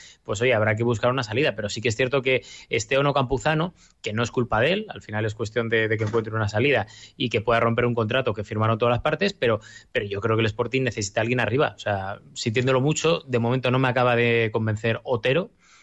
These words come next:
Yo creo que Otero tiene algo más de, de peligro en banda, pero, pero no lo acabo de ver. Creo que es un jugador que le cuesta escoger bien,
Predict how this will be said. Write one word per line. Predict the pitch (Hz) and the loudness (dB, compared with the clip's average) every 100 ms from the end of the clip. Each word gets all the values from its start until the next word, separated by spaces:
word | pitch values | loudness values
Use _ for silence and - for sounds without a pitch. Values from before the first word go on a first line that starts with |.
| _ _ | _ _
Yo | - 113 | -4 0
creo | 123 | 2
que | 117 | 2
Otero | 110 123 117 | 2 0 0
tiene | 120 117 | 0 0
algo | 117 113 | 0 0
más | 113 107 | 0 0
de, | 110 107 | 0 0
de | 110 | 0
peligro | 117 113 110 | 0 2 2
en | 107 | 2
banda, | 113 151 156 156 | 2 2 2 0
pero, | 117 107 101 - - - _ - | 0 0 0 -4 -20 -20 _ -4
pero | 113 | 0
no | 117 127 | 2 4
lo | 120 | 2
acabo | 110 107 | 2 2
de | 113 | 2
ver. | 147 160 | 2 0
Creo | - 123 117 | -2 -2 -2
que | |
es | 113 | -2
un | 117 | -4
jugador | 110 117 117 117 113 - - _ _ _ _ _ | 0 2 4 2 0 -6 -20 _ _ _ _ _
que | 135 | -2
le | 127 | 0
cuesta | 147 135 139 | 0 0 -2
escoger | - 113 123 | -4 -4 -2
bien, | 143 175 175 180 180 | 2 2 2 0 -4